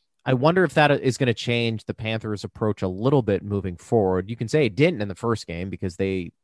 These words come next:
they played aggressively. They played over the line at times. They took some needless penalties. And the,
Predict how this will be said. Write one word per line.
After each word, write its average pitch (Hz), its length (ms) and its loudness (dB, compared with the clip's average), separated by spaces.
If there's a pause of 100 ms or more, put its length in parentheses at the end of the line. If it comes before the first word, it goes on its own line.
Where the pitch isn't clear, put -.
(140)
they 98 120 -6
played 113 360 0
aggressively. 110 640 -2
They 98 160 -4
played 110 280 -2
over 110 260 -2
the 113 80 -2
line 107 260 2
at 101 120 -8
times. 107 440 -4
They 95 120 -6
took - 240 -4
some 104 180 -6
needless 107 340 -4
penalties. 117 580 -6 (720)
And 113 160 -4
the, 110 60 -6